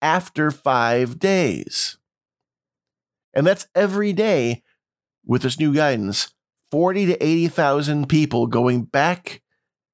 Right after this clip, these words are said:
out into society when they probably should be keeping their butt at home and not infecting other people. Doctor Emily Landon continued. She says, "Is that person leaving isolation after five days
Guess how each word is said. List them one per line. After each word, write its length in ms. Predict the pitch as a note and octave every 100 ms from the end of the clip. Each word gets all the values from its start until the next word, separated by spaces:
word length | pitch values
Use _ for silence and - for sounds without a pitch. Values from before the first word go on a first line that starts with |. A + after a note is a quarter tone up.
| _
out 220 | B2+ D3+ -
into 180 | E3+
society 800 | E3+ E3+ - G#3 G3+ D3+ D3 C3+ - -
when 140 | G#2
they 100 | G2
probably 400 | - C#3 F3 F#3+
should 160 | E3+ E3
be 140 | C3+
keeping 360 | - F3 F3 E3+
their 100 | D3
butt 260 | D3+ F3
at 80 | E3
home 440 | C#3+ F#3 B2+ G#2+ A2 - -
and 180 | D#3+ A#2+
not 180 | F#2+
infecting 440 | - - E2 G#2 F#2+
other 160 | B2
people. 460 | C#3 G#3 D3+ G#1+ - _ _ _ _ _ _ _ _ _ _ _ _ _ _ _ _ _ _ _ _ _ _ _ _ _ _ _ _ _ - - -
Doctor 300 | - F3+ E3+
Emily 320 | C3 C#3+ C3 A#2+
Landon 260 | A#2+ A2+
continued. 440 | A#2 G#2 B2+ A2 A#2
She 80 |
says, 180 | C#3+ C3+
"Is 180 | D#3 F#3
that 240 | D4 C#4+ -
person 460 | G#3+ G3 D#3 D3
leaving 240 | D#3 D#3 C3
isolation 540 | D3 D3 C3 C3+ C3
after 180 | B2 A#2+
five 300 | C3 B2 A#2+
days 240 | G#2 A2+